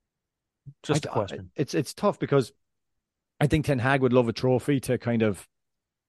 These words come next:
Speaker 2: um, compound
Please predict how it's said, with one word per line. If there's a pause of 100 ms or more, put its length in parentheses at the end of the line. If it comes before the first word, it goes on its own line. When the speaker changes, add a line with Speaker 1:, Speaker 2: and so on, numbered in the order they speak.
(520)
Speaker 2:
um, (720)
compound